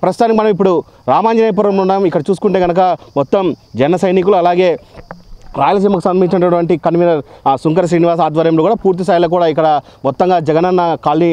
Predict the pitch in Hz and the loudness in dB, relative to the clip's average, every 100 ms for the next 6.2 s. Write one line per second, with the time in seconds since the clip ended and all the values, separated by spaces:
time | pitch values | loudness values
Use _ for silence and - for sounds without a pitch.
0 | 151 156 170 165 165 160 147 156 147 151 | 0 0 -2 0 0 -2 -2 -4 -2 -4
1 | - 139 135 127 117 - - - 143 226 | -2 -2 0 0 -2 -6 -10 -4 0 0
2 | 220 208 214 208 190 214 202 170 208 196 | 0 2 0 0 -2 0 -2 0 0 0
3 | - - 131 147 143 131 139 190 175 220 | -6 -6 -2 0 0 0 2 2 0 0
4 | 175 165 190 202 208 196 202 170 175 190 | 0 0 0 0 0 0 0 0 0 0
5 | 190 196 180 180 185 180 - - 131 156 | 0 0 0 2 2 0 -4 -8 -2 0
6 | 208 208 | 2 0